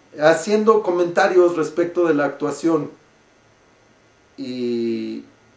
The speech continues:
continuando con mi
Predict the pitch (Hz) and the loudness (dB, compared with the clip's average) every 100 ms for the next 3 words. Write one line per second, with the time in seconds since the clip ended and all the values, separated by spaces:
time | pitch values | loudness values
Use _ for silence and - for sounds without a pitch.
0 | _ _ _ _ _ _ - 143 135 139 | _ _ _ _ _ _ -6 -6 -2 0
1 | 147 143 143 147 - 123 120 113 107 104 | 2 2 2 0 0 -10 -8 -8 -8 -10
2 | 101 95 | -12 -14